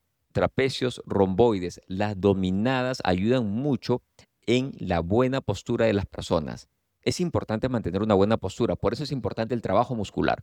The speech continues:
Las dominadas son importantísimas en mantener esta buena postura. Si te es muy complicado hacer una dominada con las piernas completamente estiradas,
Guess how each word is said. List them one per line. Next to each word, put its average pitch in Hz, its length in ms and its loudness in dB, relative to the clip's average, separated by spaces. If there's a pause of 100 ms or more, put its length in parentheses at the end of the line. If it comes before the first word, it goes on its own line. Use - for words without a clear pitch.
(120)
Las 90 160 -2
dominadas 95 400 0
son 113 160 -6
importantísimas 120 960 -2
en 101 80 -2
mantener 95 320 0
esta 95 160 0
buena 98 200 0
postura. - 440 -2 (140)
Si - 120 -2
te 123 120 2
es 135 40 2
muy 147 140 4
complicado 98 760 2 (140)
hacer 113 200 2
una 127 120 6
dominada 98 520 2
con 92 160 -2
las 90 100 -4
piernas 127 300 2
completamente 110 560 0
estiradas, 117 580 -2